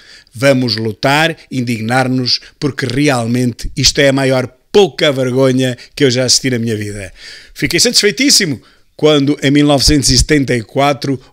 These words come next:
houve um golpe militar que derrubou uma ditadura. Mas a verdade é que cinquenta anos depois disso, a ditadura não é só em Portugal que está instalada.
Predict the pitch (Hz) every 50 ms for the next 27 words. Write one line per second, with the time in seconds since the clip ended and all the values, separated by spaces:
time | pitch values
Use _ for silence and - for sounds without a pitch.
0 | _ - 151 156 160 156 135 123 147 156 - 139 139 131 127 143 143 127 - 139
1 | 131 131 131 127 113 - 143 135 123 - 139 131 147 139 139 131 131 147 165 170
2 | 165 - - 139 143 139 139 143 - 160 143 127 117 110 110 101 92 - - -
3 | - - - _ - 113 110 117 120 117 110 117 120 107 117 113 113 123 123 120
4 | 117 110 110 104 - - - - - _ - 135 131 120 - 143 135 123 - -
5 | 160 151 143 131 - 165 175 190 202 196 160 - 180 - - 160 170 180 180 175
6 | 143 147 135 - 180 175 151 156 180 180 - - - 175 170 - - - - _
7 | - 170 175 160 190 180 139 175 160 151 170 180 175 175 170 - - _ - 156
8 | 175 170 165 143 - - 151 147 135 151 143 131 143 139 135 - - 139 135 127
9 | - - 123 113 113 110 107 113 104